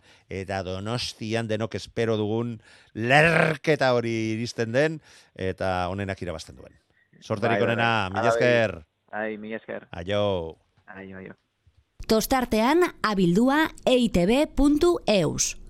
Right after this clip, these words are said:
Speaker 1: Bueno, ba, emozioa, mm, ohitura, ohitura bihurtzen ari da, aurtengo liga honetan, eta goi mailako sensazioak,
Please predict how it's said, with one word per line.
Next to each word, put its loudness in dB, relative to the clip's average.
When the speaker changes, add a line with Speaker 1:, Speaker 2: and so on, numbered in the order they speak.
Speaker 1:
Bueno, -2
ba, 2
emozioa, 0
mm, -8
ohitura, 0
ohitura -6
bihurtzen -8
ari -12
da, -6
aurtengo -10
liga -6
honetan, -4
eta 0
goi -2
mailako -2
sensazioak, -2